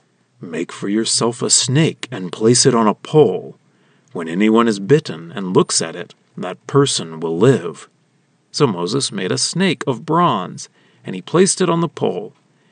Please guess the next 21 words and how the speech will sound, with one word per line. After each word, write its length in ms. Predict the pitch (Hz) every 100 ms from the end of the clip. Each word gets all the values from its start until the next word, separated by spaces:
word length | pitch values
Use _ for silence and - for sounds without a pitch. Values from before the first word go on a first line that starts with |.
| _
And 140 | -
whenever 340 | 92 117 170 180
a 80 | 160
snake 400 | - 147 135 139 135
bit 220 | 208 -
someone, 600 | - 101 87 90 117 151 _ _
and 100 | 110
that 180 | 95 -
person 380 | - 139 - 120
looked 400 | 113 208 220 -
at 140 | 123
the 100 | -
snake 400 | 101 - 104 95
of 140 | 104 90
bronze, 560 | 107 95 95 151 151 - _ _ _ _
he 140 | 104
lived. 560 | 85 156 139 - - - _ _ _ _ _ _ _ _ _
The 140 | 143 196
Israelites 520 | 226 185 160 131 123
set 220 | - 151
out 240 | 101 95